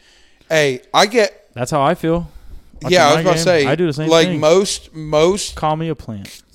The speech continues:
Speaker 1: Yeah, I was about to say, most really dedicated fans are like that.
Speaker 2: I scream all the time.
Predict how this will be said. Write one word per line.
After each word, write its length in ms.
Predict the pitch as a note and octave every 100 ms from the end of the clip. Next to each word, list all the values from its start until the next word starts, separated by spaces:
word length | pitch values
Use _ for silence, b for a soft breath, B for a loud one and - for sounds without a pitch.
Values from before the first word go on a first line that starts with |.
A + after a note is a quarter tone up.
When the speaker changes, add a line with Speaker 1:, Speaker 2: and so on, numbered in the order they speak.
| -
Speaker 1:
Yeah, 180 | D3+ C#3
I 40 |
was 80 | E3
about 80 | D#3+
to 40 | D3
say, 140 | D3
most 560 | B2+ B2 C3 D#3 F#3 -
really 480 | - B2+ C3 B2+ C3
dedicated 560 | A#2+ A2 A2+ A#2 A2 G2+
fans 440 | G#2+ G#2 D2+ B1 _
are 100 | A2 A2
like 220 | G2 -
that. 200 | - - _ -
Speaker 2:
I 80 | -
scream 360 | D3 - B2 A#2
all 160 | A2+
the 80 | G#2+
time. 180 | B2+ F#2